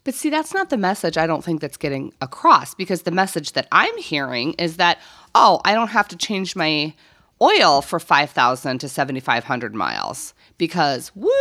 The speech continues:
I've got the new latest to, and greatest." But then there's this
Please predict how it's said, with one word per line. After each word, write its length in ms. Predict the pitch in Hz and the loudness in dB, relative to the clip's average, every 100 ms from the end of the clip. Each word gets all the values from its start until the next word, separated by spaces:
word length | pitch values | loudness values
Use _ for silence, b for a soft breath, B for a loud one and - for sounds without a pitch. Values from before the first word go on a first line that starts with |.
| 523 466 403 | 4 4 2
I've 160 | 349 | -2
got 180 | 339 330 | -4 -4
the 60 | 302 | 0
new 180 | 302 302 | 0 2
latest 420 | 302 302 269 - | 0 0 -4 -8
to, 100 | 214 - | -12 -8
and 160 | 226 226 | -4 -2
greatest." 640 | 277 427 196 175 - - B B B B B B _ _ _ _ - | -2 0 0 0 -4 -14 B B B B B B _ _ _ _ -6
But 140 | 214 | -2
then 160 | 226 220 | -2 0
there's 220 | 208 - | -2 -2
this 360 | 190 - - | -4 -4 -12